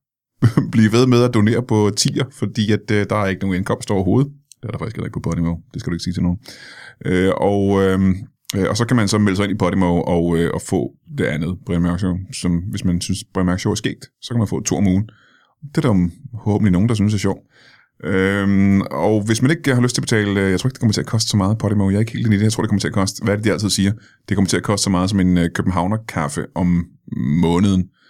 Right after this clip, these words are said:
Og det er jo ikke, øh, for de fleste mennesker er det ikke mange penge. Og der er altså mange podcasts derinde, ud over Brian Mørk Show. Der er også Dårligdommerne og sådan ting, som jeg synes er fedt. Øhm, men derudover så er der, øh,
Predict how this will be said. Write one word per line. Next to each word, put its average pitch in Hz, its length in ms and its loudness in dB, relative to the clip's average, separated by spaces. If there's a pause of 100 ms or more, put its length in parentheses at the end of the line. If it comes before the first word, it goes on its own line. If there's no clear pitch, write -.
(340)
Og 104 60 -4
det 87 60 -2
er 104 60 2
jo 104 60 2
ikke, 98 200 0
øh, 87 580 2
for 87 160 -2
de 95 180 -4
fleste 117 220 2
mennesker 90 240 0
er 85 60 -2
det 90 80 -2
ikke 80 300 -2 (180)
mange 67 340 -4
penge. - 280 -6 (520)
Og - 120 -4
der - 60 0
er 113 120 2
altså 85 160 -4
mange 90 200 -2
podcasts 87 460 -4
derinde, 90 340 -2
ud 117 100 6
over 85 180 -4
Brian 82 180 -2
Mørk 82 180 -2
Show. 90 140 -4
Der 85 100 -4
er 73 40 -2
også 113 200 -4
Dårligdommerne 85 640 0
og 82 60 -4
sådan 87 140 -2
ting, 85 240 -6
som 92 140 -6
jeg 92 120 0
synes 104 140 0
er 90 40 -2
fedt. - 220 -4 (1500)
Øhm, 104 580 2
men 110 260 2
derudover 120 320 4
så 113 300 2
er 110 140 0
der, 107 160 2 (380)
øh, - 440 -10